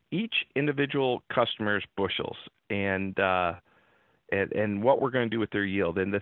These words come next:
thing that's telling us what their best chance of a price rally is or what could happen is the basis. And the basis has been screaming for the last few months that these bushels weren't there. And maybe today we had some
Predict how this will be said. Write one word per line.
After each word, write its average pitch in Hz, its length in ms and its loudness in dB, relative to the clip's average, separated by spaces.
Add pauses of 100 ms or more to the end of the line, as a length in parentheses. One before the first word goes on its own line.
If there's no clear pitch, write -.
thing 175 220 2
that's 156 260 -2
telling 131 300 2
us 117 100 0 (400)
what 117 220 0
their 107 160 2 (160)
best - 320 4
chance 135 240 0
of - 60 -8
a - 60 -2
price 131 280 2 (100)
rally 98 300 2
is 95 180 2 (360)
or 95 160 0
what 95 240 -2
could 147 220 2
happen 104 280 2
is 92 180 -2
the 92 60 -2
basis. 85 520 -2
And 98 260 -2 (460)
the - 80 -4
basis 139 420 2
has 123 140 -2
been 110 240 -2
screaming 147 380 0
for 117 100 -2
the 117 60 2
last 117 220 4
few 110 120 -4
months 120 320 2
that 101 100 -2
these 98 160 -4
bushels 113 340 -2
weren't 107 220 -2
there. 113 380 2 (420)
And 147 100 0
maybe 156 200 2
today 127 280 0
we 113 160 0
had 107 240 2
some 101 220 -2